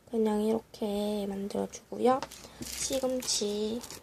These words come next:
이것도 재료 남은 곳에 넣을 거예요. 김밥 디아이와이 봉지에. 음. 시금치.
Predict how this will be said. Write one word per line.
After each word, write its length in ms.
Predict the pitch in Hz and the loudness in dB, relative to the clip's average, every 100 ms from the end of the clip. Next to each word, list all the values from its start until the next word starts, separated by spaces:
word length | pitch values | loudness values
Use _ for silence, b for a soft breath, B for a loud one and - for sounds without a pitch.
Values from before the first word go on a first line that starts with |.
| - - - - - - - - - - - - - - - - - - - 247 | -18 -20 -18 -10 -4 -4 -4 -20 -14 -8 -6 -4 -4 -4 -8 -8 -6 -6 -4 0
이것도 760 | 226 226 - 233 240 240 202 - - - - - - - - - | 2 0 0 4 8 8 6 0 -14 -20 -20 -20 -20 -20 -20 -16
재료 320 | - 226 214 | -2 0 0
남은 480 | 208 202 208 220 220 | -2 0 2 2 0
곳에 460 | 208 214 208 190 - | -2 -4 -4 -6 -6
넣을 260 | 185 185 160 - | -4 -4 -6 -8
거예요. 400 | 190 - 202 202 - - - - - - - - - - - - - - - - | -10 -8 -10 -4 -4 -4 -10 -14 -14 -14 -16 -20 -20 -20 -20 -20 -20 -20 -14 -8
김밥 360 | 214 214 214 214 - - | -6 -2 -2 -2 -4 -6
디아이와이 840 | 202 202 196 196 185 185 180 180 175 | -2 0 2 2 0 0 0 0 0
봉지에. 840 | 175 - 185 180 175 - 180 185 254 - - | -2 -2 -2 -2 -2 -2 2 2 0 -6 0
음. 140 | 233 214 - - - - - - - - - - - - - | 2 2 0 -8 -8 -12 -12 -10 -10 -12 -14 -8 -6 -8 -10
시금치. 960 | - 233 226 226 226 226 - - - | -2 0 6 8 8 8 4 4 -2